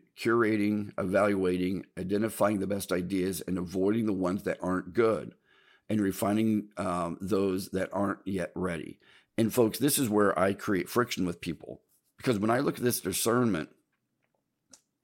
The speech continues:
that's where I'm the one who's always like, "Look, guys, we, we've gotta really understand what this means,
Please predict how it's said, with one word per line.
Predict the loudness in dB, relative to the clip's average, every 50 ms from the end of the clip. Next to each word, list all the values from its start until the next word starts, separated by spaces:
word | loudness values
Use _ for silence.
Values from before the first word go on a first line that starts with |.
| _ _ -20 -20 _ _ _ _ _ _ -2
that's | 0 0 0 0 2
where | 4 6 6 6 6 4 2 0 -4 -2 2
I'm | 4 6 8
the | 8 8
one | 8 6 6 6 6
who's | 4 4 2 2
always | 2 4 4 4 4 4
like, | 2 0 0 -2 -4 -4
"Look, | -2 -2 -2 -4 -10 _ _ _ _ _ _ _ _ _ _ _ _ _ _ _ -2
guys, | -2 0 0 0 -2 0
we, | 0 0 0
we've | -2 -2 -4 -4 -4 -2
gotta | 0 0 0 0 0
really | 0 0 0 0 0 0
understand | 0 0 0 -2 -4 -4 -4 -4 -2 -2 -2
what | -4 -4 -6
this | -8 -8 -6 -4
means, | -2 -2 -2 -2 -4 -8 -14 -18 -18